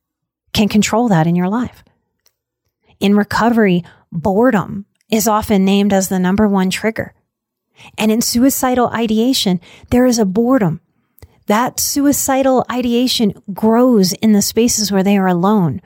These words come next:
where the story that someone is telling themselves is so dark, is so powerless, is so negative, is so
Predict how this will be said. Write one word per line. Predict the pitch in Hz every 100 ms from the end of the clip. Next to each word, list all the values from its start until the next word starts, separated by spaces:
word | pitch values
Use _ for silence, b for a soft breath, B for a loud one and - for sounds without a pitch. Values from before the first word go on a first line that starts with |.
| B B
where | 220
the | 220
story | - - 269 262 269 240 - - b b
that | - 220
someone | 240 233 226
is | 214
telling | - 226 254 254
themselves | 220 - 208 196
is | 202 -
so | - 214 233
dark, | 208 151 - -
is | - 190
so | - 208 214
powerless, | - 220 220 175 156 - -
is | 190
so | - 226 240
negative, | 233 226 196 147 - b b b b b
is | 196
so | - 247 240